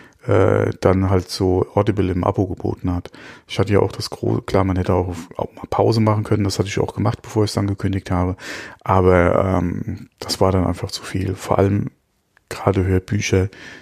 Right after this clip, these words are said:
die ja dann noch mal um etliches länger, äh, sind als ein Podcast in der Regel. Äh, klar, es gibt da diese zwei bekannten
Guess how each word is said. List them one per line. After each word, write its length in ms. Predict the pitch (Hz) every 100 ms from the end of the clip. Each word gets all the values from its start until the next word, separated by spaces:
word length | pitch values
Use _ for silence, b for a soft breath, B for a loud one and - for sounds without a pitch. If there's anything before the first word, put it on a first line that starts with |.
| _
die 60 | 113
ja 120 | 101
dann 180 | 95 98
noch 140 | 98 -
mal 100 | 101
um 120 | 95
etliches 480 | 104 - - 110 -
länger, 380 | 98 104 101 95 b b b b b b -
äh, 220 | 107 92 -
sind 500 | 101 101 107 - -
als 160 | 95
ein 100 | 95
Podcast 640 | - 113 - 95 95 - 101
in 80 |
der 140 | 92 90
Regel. 360 | 90 92 95 107 _ b b b b b _ -
Äh, 120 | 85
klar, 260 | - - 98
es 120 | -
gibt 160 | 101 -
da 220 | 85 - - _
diese 200 | 95 95
zwei 280 | - - 92
bekannten 640 | 92 - 98 101 101 95